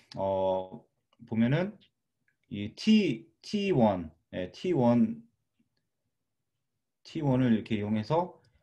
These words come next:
어, T one이 보면은, 어, 타임 시리즈인 걸 알 수 있죠. 예, 그 펜더스 시리즈, 시리즈가 아니면은 밸류 에러를 내라. 예, 그래서 T one이 그 우리가 일-,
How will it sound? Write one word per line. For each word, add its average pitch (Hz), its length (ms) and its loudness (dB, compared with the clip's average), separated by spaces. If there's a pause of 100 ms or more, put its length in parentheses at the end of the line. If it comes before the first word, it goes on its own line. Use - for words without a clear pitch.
어, 101 160 -2
T 226 160 4
one이 165 300 4
보면은, 127 440 2 (560)
어, 98 280 0
타임 226 240 10
시리즈인 143 600 4
걸 117 100 4
알 87 100 2
수 101 120 -10
있죠. 85 320 -10
예, 87 220 -10 (220)
그 - 180 -12
펜더스 147 380 -4
시리즈, 135 520 -4 (640)
시리즈가 135 380 -2
아니면은 123 680 0
밸류 127 220 2
에러를 113 580 2
내라. 95 480 -4 (680)
예, 80 300 -10 (680)
그래서 - 200 -12
T 175 160 -6
one이 139 560 4 (380)
그 113 320 4
우리가 147 340 6
일-, 131 120 4